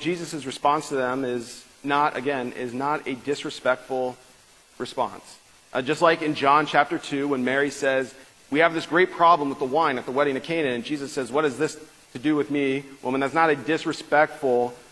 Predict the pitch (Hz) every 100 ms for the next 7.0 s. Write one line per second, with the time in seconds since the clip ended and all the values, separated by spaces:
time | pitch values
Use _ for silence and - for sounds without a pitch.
0 | - _ - 120 113 107 98 - _ -
1 | 123 123 - 147 110 107 - - - -
2 | _ _ _ _ - 156 156 160 170 147
3 | 143 151 151 127 - 127 123 113 123 -
4 | 160 156 147 139 - 117 139 - - 151
5 | 151 131 117 120 117 117 - _ - 123
6 | 151 165 156 143 143 131 113 - 117 92